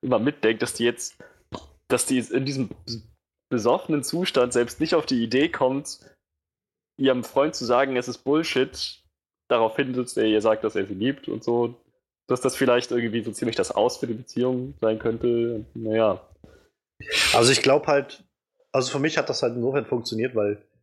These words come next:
Speaker 2: für mich nochmal gerade, nachdem sie davor ja bei, bei Barbs Eltern waren, halt nochmal mitkam, dass all diese Schuld, die sie jetzt vor allem über ein Jahr lang so aufgebaut hat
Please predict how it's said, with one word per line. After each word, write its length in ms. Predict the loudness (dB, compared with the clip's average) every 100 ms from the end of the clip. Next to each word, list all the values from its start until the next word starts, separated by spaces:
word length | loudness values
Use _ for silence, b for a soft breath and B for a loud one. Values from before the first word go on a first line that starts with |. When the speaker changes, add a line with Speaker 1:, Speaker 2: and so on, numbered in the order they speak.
| _ -4
Speaker 2:
für 80 | -2
mich 180 | 0
nochmal 300 | -2 0 0
gerade, 340 | 2 2 4 2
nachdem 320 | 0 -2 -2
sie 180 | -2 -2
davor 340 | -4 2 2
ja 120 | 4
bei, 320 | 2 2 2 0
bei 440 | 0 0 0 -2 0
Barbs 300 | 0 0 0
Eltern 380 | 0 0 0
waren, 300 | 2 2 0 B B B B 0
halt 420 | 0 2 -4 _
nochmal 360 | -4 0 0 2
mitkam, 460 | 0 -2 0 0 0
dass 340 | -4 -6 _ -2
all 240 | 2 2 2
diese 260 | -2 -2
Schuld, 420 | -2 0 0 0
die 60 | -4
sie 120 | -4
jetzt 160 | -4 -2
vor 140 | -4
allem 120 | -2
über 160 | -2 -4
ein 180 | -4 -2
Jahr 260 | 2 4
lang 260 | 2 0 -2
so 120 | -2
aufgebaut 640 | 0 0 -2 0 0 0 -4
hat 240 | -4